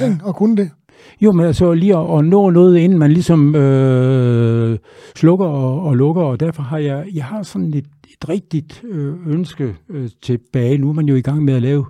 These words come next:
Speaker 1: hotelskolen om ude i, i Valby. Og, og det er sådan set, øh,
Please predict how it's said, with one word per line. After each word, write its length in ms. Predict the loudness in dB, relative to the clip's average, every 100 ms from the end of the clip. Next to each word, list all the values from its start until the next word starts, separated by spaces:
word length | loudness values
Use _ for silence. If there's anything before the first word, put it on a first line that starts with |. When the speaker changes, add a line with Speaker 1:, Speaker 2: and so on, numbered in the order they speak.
| _ _
Speaker 1:
hotelskolen 760 | -12 -8 -8 -6 -4 -2 -2 -4
om 380 | -4 -4 -4 -6
ude 280 | -4 -4 -6
i, 420 | -8 -8 -6 -8 -8
i 60 | -6
Valby. 380 | -4 -4 -6 -8 _ _ _ _ _ _ _ _ -10
Og, 240 | -8 -6
og 180 | -6 -2
det 160 | 0 0
er 160 | -2
sådan 280 | -2 -4 -4
set, 400 | -4 -2 -2 -4
øh, 420 | -4 -4 -4 -4